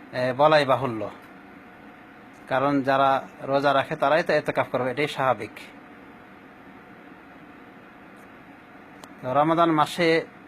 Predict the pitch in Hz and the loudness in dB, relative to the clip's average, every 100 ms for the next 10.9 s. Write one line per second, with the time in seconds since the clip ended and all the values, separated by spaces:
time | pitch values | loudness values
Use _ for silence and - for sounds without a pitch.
0 | - - - - 143 151 151 151 139 143 | -20 -20 -18 -6 -4 -2 2 4 4 2
1 | 156 156 151 180 - 190 180 156 139 127 | 4 4 4 2 -2 -4 0 0 2 0
2 | 131 127 151 131 131 127 - 160 131 131 | -2 -2 0 0 -2 -2 -2 -2 -2 0
3 | 139 135 139 131 147 139 131 131 151 143 | 0 2 0 2 2 4 2 2 0 0
4 | 131 139 139 143 131 135 135 135 143 143 | -2 -2 0 0 -2 -4 -2 0 2 4
5 | 139 143 180 165 151 - 185 180 - 156 | 2 2 -2 -2 -2 0 0 0 0 -2
6 | 170 208 - - - - - - - - | -2 -6 -18 -20 -20 -20 -20 -20 -20 -20
7 | - - - - 135 - 147 143 143 143 | -20 -20 -20 -6 -6 0 2 4 2 2
8 | 151 151 - 156 147 143 156 151 135 135 | 2 2 2 -2 0 0 2 2 2 2
9 | 165 - 196 226 254 - - - - - | 2 2 0 0 -4 -16 -20 -20 -10 0
10 | 180 175 165 160 156 147 151 156 | 4 6 4 4 4 4 2 2